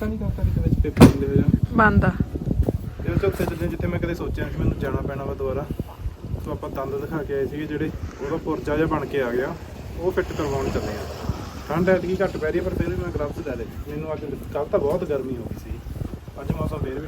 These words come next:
Speaker 1: ਠੰਡਾ, ਹਵਾ ਚੱਲ ਰਹੀ ਹੈ। ਮੈਂ ਤੇ ਮੈਂ ਵੀ ਨਹੀਂ ਜਾਣਾ, ਚਲੋ ਚੱਲੀਏ। ਵੈਸੇ ਡਾਕਟਰ ਸਾਹਿਬ ਨੇ ਮੈਨੂੰ ਕਿਹਾ ਸੀਗਾ ਵੀ ਵੀਡੀਓ ਬਣਾਉਣ ਲੱਗੇ ਤੁਸੀਂ ਤਾਂ ਜਿਹੜੀ ਤਾਰ ਲਾਈ ਹੈ ਲਾ ਲਿਆ ਕਰੋ, ਇਹ ਰਿਮੂਵੇਬਲ ਆ, ਸਟਾਪਰ ਹੀ ਆ,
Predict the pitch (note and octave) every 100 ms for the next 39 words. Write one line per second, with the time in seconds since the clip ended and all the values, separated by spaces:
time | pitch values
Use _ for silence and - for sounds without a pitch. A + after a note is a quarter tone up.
0 | - - D3 - - - - - - -
1 | - - - - - - - - - -
2 | D3+ D3+ D3 D#3 E3+ F3 D3 B2+ B2+ -
3 | - D#3 - D3+ - - - - D3+ E3+
4 | G#3+ F#3 D#3 D#3 A3 G3+ F#3+ G3 G#3+ G3+
5 | F#3+ F3+ D3 E3+ F3 F3+ F#3+ F#3+ - -
6 | D3+ F3+ E3+ F3 A3 A3 G#3 G#3 F3+ E3
7 | E3 D#3+ D#3 - - - - - - -
8 | E3+ D#3+ E3+ F3+ F3+ F#3+ G3 - D3+ D3+
9 | D#3 D3+ E3 E3+ B2+ B2 D3 C#3 A2+ A#2+
10 | - D#3+ D#3 D3 C3+ C#3+ C#3 C3 D#3+ -
11 | - C3 B2+ B2+ A#2+